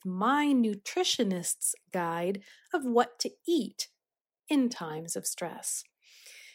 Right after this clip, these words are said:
Yes, sometimes stress does get the best of us. Sometimes stress levels are so high that we get trapped in circular thinking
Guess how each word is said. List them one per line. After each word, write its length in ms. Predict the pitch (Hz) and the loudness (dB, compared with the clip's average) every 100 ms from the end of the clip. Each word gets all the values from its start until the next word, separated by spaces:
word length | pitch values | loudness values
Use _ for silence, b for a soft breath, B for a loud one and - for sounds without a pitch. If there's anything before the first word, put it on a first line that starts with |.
| B - | B -8
Yes, 640 | 175 208 247 269 269 - | 2 4 6 6 4 2
sometimes 920 | - - 240 247 - 247 233 233 - | 2 2 2 0 -2 -2 0 2 0
stress 560 | - - 180 226 - - | -2 -2 0 2 0 -4
does 500 | 175 180 214 233 226 | -2 2 4 4 2
get 280 | - 226 - | 0 -4 -4
the 60 | 254 | -4
best 380 | 180 175 - | -4 -4 -8
of 120 | 175 170 | -8 -6
us. 440 | 175 180 - - _ _ | -4 -2 -4 -6 _ _
Sometimes 960 | - - 254 302 311 320 320 320 320 - b b | -2 4 4 4 0 -2 -2 -2 -4 -6 b b
stress 460 | - - 247 269 - | -8 0 2 2 2
levels 360 | 254 247 254 | 0 2 0
are 120 | 220 208 | 0 -2
so 520 | - - 285 202 285 - | -2 0 0 0 -2 -6
high 280 | 359 370 247 | -6 -2 2
that 180 | 208 208 | 2 2
we 120 | 240 | 0
get 180 | 233 - _ | 0 -2 _
trapped 600 | - - 277 311 - - | -14 -8 -2 -2 -4 -6
in 120 | 202 | -4
circular 640 | 190 - 262 254 240 202 190 | 0 2 0 0 0 0 -2
thinking 640 | - 285 339 - 170 | -4 -4 -4 -4 -6